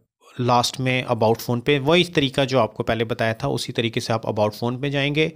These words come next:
बिल्ड नंबर, सॉफ्टवेयर इन्फॉर्मेशन पे जाएंगे। यहाँ से बिल्ड नंबर पे सेवन टाइम आपने हिट करना है। और इससे डेवलपर ऑप्शन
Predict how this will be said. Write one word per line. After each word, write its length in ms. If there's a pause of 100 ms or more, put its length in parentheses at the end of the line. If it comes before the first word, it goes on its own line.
(400)
बिल्ड 260
नंबर, 340
सॉफ्टवेयर 420
इन्फॉर्मेशन 440
पे 140
जाएंगे। 380
यहाँ 260
से 180
बिल्ड 220
नंबर 240
पे 160
सेवन 320
टाइम 280
आपने 200
हिट 200
करना 280
है। 220 (480)
और 300
इससे 260
डेवलपर 420
ऑप्शन 360